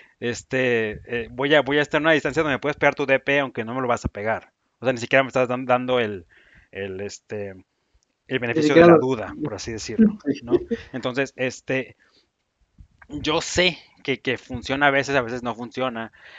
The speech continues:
Speaker 1: y este, y hay gente que, que usa, usa personajes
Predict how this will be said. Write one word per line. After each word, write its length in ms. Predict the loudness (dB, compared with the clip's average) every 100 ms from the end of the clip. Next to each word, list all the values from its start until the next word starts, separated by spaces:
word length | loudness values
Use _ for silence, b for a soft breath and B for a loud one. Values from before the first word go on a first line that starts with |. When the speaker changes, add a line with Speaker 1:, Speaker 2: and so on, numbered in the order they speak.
| B
Speaker 1:
y 180 | -6 -4
este, 380 | -4 -4 -4 -4
y 300 | -6 -8 -2
hay 120 | 0 0
gente 400 | 0 -2 -2 -2
que, 260 | -4 -4
que 380 | -4 -2 -2 -4
usa, 420 | -8 -10 0 0 0
usa 280 | -6 -4 -4
personajes 720 | -6 -10 -10 -6 -6 -8